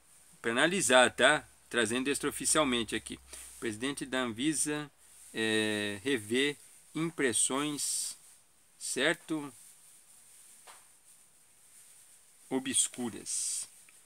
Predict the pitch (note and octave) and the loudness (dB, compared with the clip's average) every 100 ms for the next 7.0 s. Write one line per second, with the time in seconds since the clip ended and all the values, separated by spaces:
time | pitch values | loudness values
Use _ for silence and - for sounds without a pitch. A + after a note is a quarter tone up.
0 | - - D#3 D#3+ A2 - - - - A#2+ | -20 -10 2 2 2 -8 -20 -20 -14 -6
1 | D3 D#3 D3+ B2+ A#2+ F3 G#3 B2+ G2+ A2 | 0 2 2 4 8 8 10 8 4 -4
2 | - C#3 D3+ D3 C#3 C#3+ - C3+ - B2 | -2 -2 -2 -2 0 0 -2 -6 -4 -4
3 | G#2 F#2+ - - - D3 D3+ G3 B2+ A2 | -4 -6 -12 -20 -6 -4 -2 0 2 0
4 | F#2+ B2 - - - C3+ D3 B2 D#3 - | 0 -4 -6 -10 -8 -2 0 2 0 6
5 | F3+ D3+ A#2+ B2+ C#3 B2 - C3+ B2+ A#2+ | 6 6 4 4 4 2 2 4 6 4
6 | A2 A#2+ A#2 A2 A#2+ A#2 G#2+ D3 G#3+ | 4 4 4 2 -2 0 2 4 2